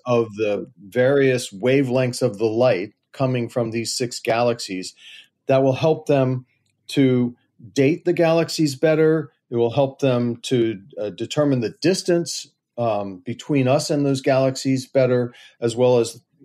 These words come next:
uh, tell us about the elemental makeup of those galaxies. Um,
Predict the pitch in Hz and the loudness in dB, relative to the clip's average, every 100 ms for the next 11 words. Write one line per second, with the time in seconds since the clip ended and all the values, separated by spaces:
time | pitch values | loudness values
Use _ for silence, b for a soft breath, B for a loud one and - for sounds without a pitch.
0 | - 110 104 127 127 123 117 117 110 104 | -6 -4 0 2 2 0 2 2 2 0
1 | 113 110 110 101 95 107 120 104 90 _ | 2 0 -4 -4 -4 -4 -2 -2 -2 _
2 | _ _ _ 104 101 98 85 - 92 87 | _ _ _ -6 -4 -4 -6 -4 -4 -4
3 | 85 - 87 87 - B B B B - | -6 -10 -10 -12 -14 B B B B -4
4 | 101 98 87 | -2 -2 -6